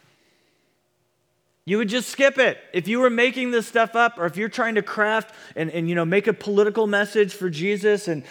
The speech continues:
and, and market him well, you would skip this, but that's not Mark's, uh, intent. He's faithful, especially when at this time Gentiles, Romans, were putting Christians to death. He's faithful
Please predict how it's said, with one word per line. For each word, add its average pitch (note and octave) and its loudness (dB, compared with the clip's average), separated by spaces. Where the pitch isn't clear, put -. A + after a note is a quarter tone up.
and, D3+ -4
and D3+ -6
market G3 2
him G3+ -2
well, F#3 4
you G3+ -2
would A3 -2
skip A3+ 0
this, E3+ -2
but D#3+ -4
that's F3 -2
not F#3 0
Mark's, F3 0
uh, D#3+ 2
intent. F3 -4
He's E3 -4
faithful, G3+ 0
especially A3+ 2
when F#3+ -2
at F3+ -2
this F#3+ -2
time G3+ -4
Gentiles, D3+ -2
Romans, C#3+ -2
were D3+ -6
putting F#3+ -6
Christians G3 -8
to G3 -8
death. F3+ -2
He's B2+ -14
faithful E3 -6